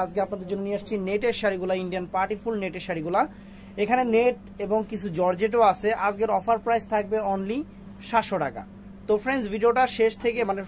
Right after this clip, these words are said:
শুরু থেকে শেষ পর্যন্ত দেখবেন। প্রত্যেকটা শাড়ি অনেক সুন্দর শাড়ি। প্রথমে যেটা দেখাচ্ছি, এটা sea green কালারের উপরে all over sequence কাজের অনেক সুন্দর একটা নেটের শাড়ি, stone work করা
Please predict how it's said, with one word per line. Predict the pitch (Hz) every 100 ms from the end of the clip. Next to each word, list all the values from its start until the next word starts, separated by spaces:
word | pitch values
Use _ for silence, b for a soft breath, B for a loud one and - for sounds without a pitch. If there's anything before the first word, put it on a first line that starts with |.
| -
শুরু | 233 233
থেকে | 233 226
শেষ | 226 208
পর্যন্ত | 220 220 214 196
দেখবেন। | 175 208 277 - B B B 202
প্রত্যেকটা | 214 - 254 269 254
শাড়ি | 240 226
অনেক | 214 -
সুন্দর | 214 208
শাড়ি। | 202 190
প্রথমে | 208 226 226
যেটা | 226 220
দেখাচ্ছি, | 214 214 214
এটা | 202
sea | 208 202
green | 180 208
কালারের | 202 180 165
উপরে | 160 214 277 B B B - 196
all | 247
over | 254 262 -
sequence | 220 196 233 220 -
কাজের | 208 208 220 220 185
অনেক | 208 220 -
সুন্দর | 240 254 254 226
একটা | 220 196
নেটের | 185 220 208
শাড়ি, | 208 190 -
stone | 208 202
work | 196 190 190
করা | 165